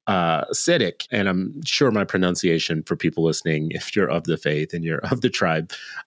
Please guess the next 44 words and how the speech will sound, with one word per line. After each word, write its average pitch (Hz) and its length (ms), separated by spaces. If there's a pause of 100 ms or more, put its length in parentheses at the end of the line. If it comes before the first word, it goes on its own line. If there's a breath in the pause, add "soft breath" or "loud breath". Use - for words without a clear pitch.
I 98 100
get 87 320
it. 92 240
The 95 280
pronunciation's 82 720
not 73 160
great. 64 220
But - 80
tzedek 196 340
is 123 140
really 123 400
at 120 180
the 110 100
level 98 280
where 92 120
you 87 120
start 92 280
asking 85 540
really 87 300
que-, - 280
uh, - 120
questions 85 680
like, 85 300 (400 loud breath)
you 120 80
know, 98 200
in 90 80
Hesed, 180 480
you're 117 80
like, 95 340
"Oh 131 120
my 127 140
God, 95 400
you 95 120
have 92 160
a 90 40
problem. 85 380
Let 82 100
me 85 120
give 80 160
you 80 80
a - 20
piece - 240
of - 80
cake." 80 400